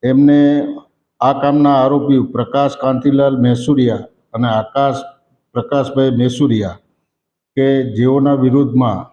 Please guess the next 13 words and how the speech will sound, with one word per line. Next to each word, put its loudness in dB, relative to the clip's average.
કામરેજ 0
પોલીસ 2
સ્ટેશનમાં 0
અગાઉ -2
ગુનો 0
દાખલ -2
થયેલો 0
હોય -2
ત્રણસો -10
સાતનો, -10
એની 2
અદાવત 0
રાખી 0